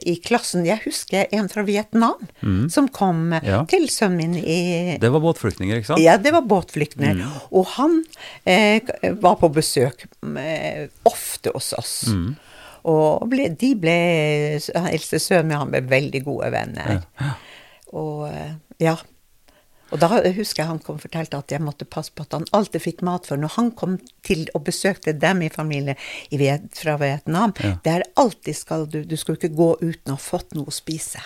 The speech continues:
Speaker 2: Nei, nettopp. Ja.
Speaker 1: Så det var litt lærerikt.
Speaker 2: Nei, fordi det, historien sånn som den er fortalt, og som sikkert er korrekt, og, eh, ja, som er korrekt, at,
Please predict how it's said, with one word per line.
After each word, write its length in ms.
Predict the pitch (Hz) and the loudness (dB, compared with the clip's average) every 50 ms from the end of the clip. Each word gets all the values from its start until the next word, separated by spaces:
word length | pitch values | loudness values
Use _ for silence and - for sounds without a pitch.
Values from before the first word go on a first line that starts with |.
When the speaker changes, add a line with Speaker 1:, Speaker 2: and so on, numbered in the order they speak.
| - | -6
Speaker 2:
Nei, 220 | 120 101 95 87 80 _ - - | -2 -2 -2 -2 -4 _ -8 -8
nettopp. 260 | 92 - - 98 95 _ _ _ - - - _ _ - | -8 -8 -8 -12 -14 _ _ _ -20 -20 -20 _ _ -6
Ja. 100 | 139 143 131 | -6 -6 -6
Speaker 1:
Så 200 | - - 170 165 | -6 -8 -8 -6
det 180 | 185 196 196 | -6 -8 -6
var 280 | 208 160 156 160 165 175 _ - _ _ _ - - | -6 -8 -8 -8 -10 -12 _ -20 _ _ _ -14 -10
litt 240 | 156 151 156 - | -10 -10 -10 -10
lærerikt. 100 | - - | -6 0
Speaker 2:
Nei, 160 | 131 127 135 139 | 2 2 2 2
fordi 560 | 147 147 139 131 131 131 135 135 123 120 110 | 2 2 2 4 4 4 4 2 0 -2 -4
det, 280 | 113 - - 117 113 101 | -6 -6 -6 -6 -4 -2
historien 440 | 120 131 131 - 131 107 101 117 120 | -2 -2 0 2 2 2 2 2 2
sånn 160 | 120 110 92 | 2 -2 -2
som 120 | - 113 113 | -2 -2 -2
den 120 | 107 107 | 0 0
er 40 | 104 | 0
fortalt, 440 | - 117 - 113 117 127 127 - 120 | -2 -2 -2 0 0 0 0 -2 -6
og 60 | 110 | -4
som 220 | 104 120 117 117 113 | -2 -2 -2 -2 -2
sikkert 320 | - - 90 95 101 - | -4 -6 -6 -6 -6 -4
er 100 | - 98 | -4 -4
korrekt, 400 | - - 107 107 117 - - - | -2 0 0 0 0 -2 -4 -4
og, 80 | 117 113 107 104 | -2 0 0 2
eh, 480 | 104 104 104 101 104 104 107 107 107 110 | 2 2 2 0 0 -2 -4 -4 -2 -2
ja, 100 | 107 104 | -2 -2
som 160 | - - 117 | 0 0 0
er 80 | 98 101 | 0 2
korrekt, 320 | - 190 151 98 - - 117 | 4 4 4 4 4 2 2
at, 240 | 107 - _ - | 2 2 _ -14